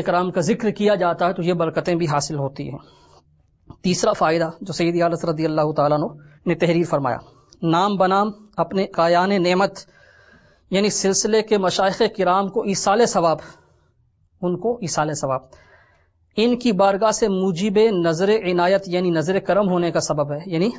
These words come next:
ش-، مرید جب شجرہ عالیہ پابندی سے پڑھتا ہے اور سلسلے کے بزرگوں کی ارواح مقدسہ کو ایصال ثواب بھی کرتا ہے تو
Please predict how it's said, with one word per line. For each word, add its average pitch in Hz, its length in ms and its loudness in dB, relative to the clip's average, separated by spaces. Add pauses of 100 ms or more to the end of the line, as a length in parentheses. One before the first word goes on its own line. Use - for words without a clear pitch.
(320)
ش-، - 260 -6
مرید 165 280 0
جب 170 100 -2
شجرہ 170 300 -2
عالیہ 160 180 0
پابندی 156 360 -2
سے 175 120 -2
پڑھتا 185 400 0
ہے 175 80 -4 (720)
اور 202 320 4
سلسلے 202 440 -2
کے 196 100 -2
بزرگوں 180 360 0
کی 190 160 0
ارواح 175 300 2
مقدسہ 180 480 -2
کو 175 160 -2
ایصال 175 300 0
ثواب 170 340 0
بھی 220 120 0
کرتا 196 400 0
ہے 196 80 2
تو 196 120 -6